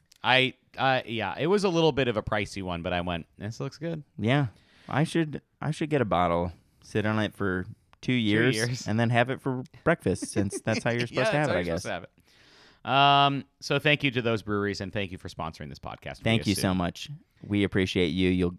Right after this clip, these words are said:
Speaker 2: have our, um, Christmas thank you letters
Speaker 1: Uh-huh.
Speaker 2: in the mail soon.
Speaker 1: Yeah, we send thank you letters every Christmas <laughs> to
Speaker 2: To the breweries that decide to sponsor us.
Speaker 1: <laughs> Um, okay.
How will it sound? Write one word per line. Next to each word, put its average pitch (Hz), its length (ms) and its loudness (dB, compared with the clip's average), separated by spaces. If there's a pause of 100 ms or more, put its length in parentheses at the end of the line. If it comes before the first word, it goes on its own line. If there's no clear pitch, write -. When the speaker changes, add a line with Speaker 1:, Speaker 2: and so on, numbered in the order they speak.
Speaker 2:
have 92 220 -2
our, 82 340 0
um, 85 300 -4
Christmas 135 420 -4
thank 185 300 -4
you 110 80 -2
letters 87 300 -4
Speaker 1:
Uh-huh. - 340 -2
Speaker 2:
in - 60 2
the 117 60 2
mail 104 220 2
soon. 120 140 -6
Speaker 1:
Yeah, 127 160 2
we 123 140 -2
send 139 300 0
thank 147 220 -2
you 180 120 -2
letters 160 320 0
every 127 220 0
Christmas 113 720 -6
<laughs> - 1400 -18
to - 140 -4
Speaker 2:
To 123 120 8
the 107 280 8
breweries 135 520 8
that 147 220 6
decide 107 440 4
to 120 80 2
sponsor 90 500 2
us. 101 300 -2
Speaker 1:
<laughs> - 40 -20 (720)
Um, 123 760 0
okay. 127 320 -2